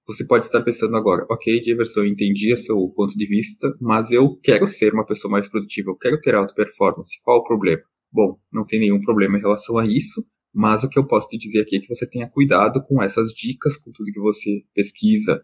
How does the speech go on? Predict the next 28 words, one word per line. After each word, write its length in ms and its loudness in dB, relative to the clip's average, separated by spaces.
e 120 -6
vai 140 2
encontrando 440 -2
pela 180 2
internet. 640 0
Porque, 460 4
como 220 0
eu 60 0
falei 220 4
no 60 4
início 300 2
do 80 -20
podcast, 500 0
se 140 -12
você 260 -2
não 140 -2
é 60 0
uma 100 0
pessoa 280 -4
matinal, 540 2
não 120 0
adianta 340 0
você 200 -6
acordar 280 2
às 80 -4
cinco 180 -12
da 100 0
manhã. 300 -4